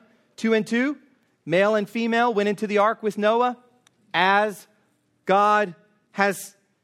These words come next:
commanded Noah. And then what do we have here with Abram?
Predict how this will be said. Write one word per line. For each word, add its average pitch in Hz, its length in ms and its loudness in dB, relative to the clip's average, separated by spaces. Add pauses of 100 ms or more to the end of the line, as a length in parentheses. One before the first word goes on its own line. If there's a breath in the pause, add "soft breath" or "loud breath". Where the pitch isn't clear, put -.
(140)
commanded 208 680 0 (400)
Noah. 247 420 0 (500)
And 185 120 -4
then 214 80 2
what 226 80 2
do 226 80 0
we 226 80 0
have 220 180 2
here 226 140 -2
with 214 100 -2
Abram? 156 420 -2